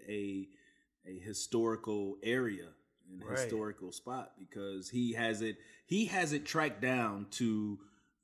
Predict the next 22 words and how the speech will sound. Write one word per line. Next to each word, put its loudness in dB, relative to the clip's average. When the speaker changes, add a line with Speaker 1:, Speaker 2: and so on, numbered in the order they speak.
Speaker 1:
at -2
least 4
twenty 8
yards, 0
twenty 2
yard 4
radius, -8
and -2
that, 4
that -2
whole 0
muffler 2
shop -4
is -6
in -2
that -4
twenty 0
yard 2
radius. -4
Speaker 2:
Wow. -4
Speaker 1:
Yeah. -10
Speaker 2:
Wow. -12